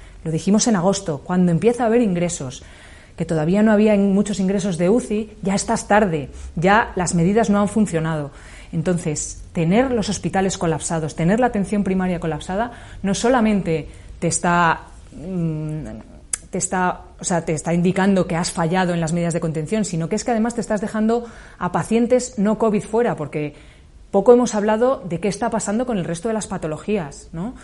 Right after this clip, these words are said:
Todos aquellos que tenían una consulta en marzo que se la aplazaron hasta septiembre y que ahora se la han anulado. Todos aquellos que tenían una prueba diagnóstica, eh, de la primera ola vimos, pues, todas las repercusiones, ¿no? En, en cánceres más avanzados,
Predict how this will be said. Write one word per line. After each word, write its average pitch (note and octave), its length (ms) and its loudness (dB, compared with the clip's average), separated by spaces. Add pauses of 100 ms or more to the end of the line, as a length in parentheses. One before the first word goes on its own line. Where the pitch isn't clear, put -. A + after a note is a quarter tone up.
(280)
Todos F#3+ 180 -4
aquellos G#3 300 0
que G3 80 -4
tenían G#3 340 0
una G3 240 -4
consulta G#3 560 -2
en G3 80 -2
marzo G#3 300 -2
que G3 80 -4
se - 100 -6
la F#3 80 0
aplazaron F#3+ 460 -4
hasta F#3+ 160 -6
septiembre F#3+ 480 -2
y - 20 -2
que F#3 80 -4
ahora F3+ 140 -2
se F#3+ 100 -6
la F3+ 140 -2
han F#3 180 -2
anulado. D#3 460 -4 (180)
Todos G3 220 -4
aquellos G3+ 260 -2
que G3+ 60 -4
tenían F#3+ 200 -2
una G3+ 140 0
prueba G3 260 0
diagnóstica, E3 680 -4 (400)
eh, D3 480 -8
de D#3+ 180 -2
la D#3 140 -2
primera E3+ 340 0
ola G#3+ 180 4
vimos, G#3+ 400 -2 (360)
pues, - 320 -8
todas G3 280 2
las G3+ 220 2
repercusiones, F#3 800 0
¿no? A#3 260 -2
En, E3+ 140 -6
en D#3 320 -8 (260)
cánceres F#3 460 0
más E3 160 -4
avanzados, A3+ 800 0